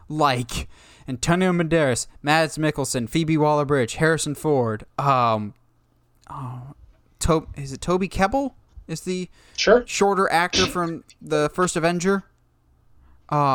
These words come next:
Speaker 2: Uh, yes.
Speaker 1: Yeah, he's in it. This
Speaker 2: Sure.
Speaker 1: cast looks ridiculous. I, yeah, I don't think he's playing a bad guy this time. I, I just like Antonio Banderas. I like to see this type of stuff.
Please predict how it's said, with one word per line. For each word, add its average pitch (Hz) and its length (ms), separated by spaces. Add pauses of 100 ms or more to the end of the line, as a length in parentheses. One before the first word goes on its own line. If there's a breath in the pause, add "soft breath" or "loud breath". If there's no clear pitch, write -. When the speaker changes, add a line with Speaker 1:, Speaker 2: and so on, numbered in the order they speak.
Speaker 2:
Uh, 175 1160
yes. - 680
Speaker 1:
Yeah, 131 320
he's 170 340
in 180 120
it. 175 140 (320 soft breath)
This 262 260
Speaker 2:
Sure. 254 120
Speaker 1:
cast 208 280
looks - 220
ridiculous. - 1120 (880 soft breath)
I, 165 220
yeah, 165 320 (100)
I 175 120
don't 294 160
think 262 160
he's 214 160
playing 208 180
a 170 40
bad 165 240
guy 123 140
this 104 220
time. 107 340
I, 151 380 (600)
I - 180
just - 280
like 202 240
Antonio 160 400
Banderas. 123 540
I 151 100
like 180 200
to 165 80
see 151 280
this 127 220
type 151 200
of 120 60
stuff. - 420